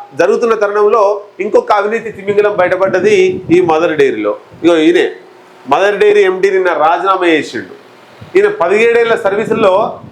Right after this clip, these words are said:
నాలుగు సార్లు పదోన్నతి వచ్చిందట. నాలుగు సార్లు పదోన్నతి, పదిహేడు సంవత్సరాల కాలంలో నాలుగు సార్లు పదోన్నతి వస్తుందా, లేదా అక్రమంగా తెచ్చుకున్నాడా, ఈయన, ఈయన అక్రమ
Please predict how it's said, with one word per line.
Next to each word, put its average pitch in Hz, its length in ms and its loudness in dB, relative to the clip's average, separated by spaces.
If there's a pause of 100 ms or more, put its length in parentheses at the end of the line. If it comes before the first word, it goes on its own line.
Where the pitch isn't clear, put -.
నాలుగు 208 500 0
సార్లు 226 380 0
పదోన్నతి 208 480 0
వచ్చిందట. 165 420 -2 (640)
నాలుగు 202 440 0
సార్లు 208 340 0
పదోన్నతి, 190 680 -2 (300)
పదిహేడు 220 340 0
సంవత్సరాల 220 380 0
కాలంలో 208 440 0
నాలుగు 196 360 2
సార్లు 208 260 2
పదోన్నతి 208 580 0
వస్తుందా, 175 600 0 (380)
లేదా 220 160 4
అక్రమంగా 208 480 0
తెచ్చుకున్నాడా, 180 720 0 (720)
ఈయన, 208 340 2 (760)
ఈయన 202 340 2
అక్రమ 220 640 -2